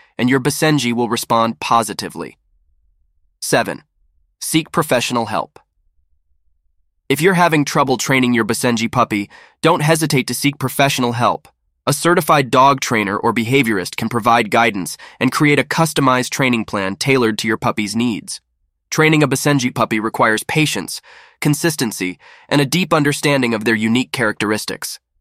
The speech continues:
Start early, use positive reinforcement, and remain patient throughout the process. Remember that Basenjis are intelligent and independent dogs,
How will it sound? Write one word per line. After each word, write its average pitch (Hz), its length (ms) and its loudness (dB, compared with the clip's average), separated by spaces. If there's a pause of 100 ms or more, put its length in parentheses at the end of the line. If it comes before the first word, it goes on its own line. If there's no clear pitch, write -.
(680)
Start 180 280 2
early, 143 440 0 (340)
use 156 220 0
positive 151 480 0
reinforcement, 127 680 -2 (380)
and 147 100 4
remain 151 300 2
patient 151 420 -2
throughout 135 300 2
the 113 60 -4
process. - 580 -2 (1040)
Remember 175 340 4
that 151 140 0
Basenjis 135 580 0
are 117 100 2
intelligent 139 640 0
and 123 140 -2
independent 113 580 -2
dogs, 92 460 0